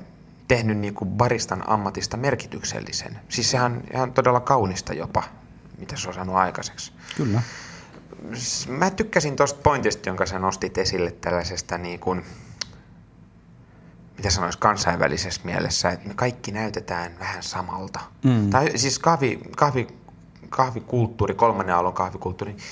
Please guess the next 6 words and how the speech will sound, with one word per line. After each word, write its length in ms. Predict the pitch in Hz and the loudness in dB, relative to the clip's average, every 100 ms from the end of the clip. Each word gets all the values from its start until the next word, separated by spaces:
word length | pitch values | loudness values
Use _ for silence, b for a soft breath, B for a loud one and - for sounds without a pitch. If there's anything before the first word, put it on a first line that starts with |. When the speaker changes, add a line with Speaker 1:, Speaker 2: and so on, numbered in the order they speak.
| B B B - | B B B -18
Speaker 1:
se-, 160 | - - | -16 -12
sehän 340 | - 131 147 | -4 -2 2
näyttäytyy 640 | 160 156 110 - 90 - 87 | 4 4 4 2 2 2 -2
visuaalisesti, 840 | 98 - 85 65 82 - - 87 | 0 0 2 2 0 -6 -4 -6
tai 260 | - 120 117 | 2 4 4
siis 360 | 110 113 - | 2 0 -2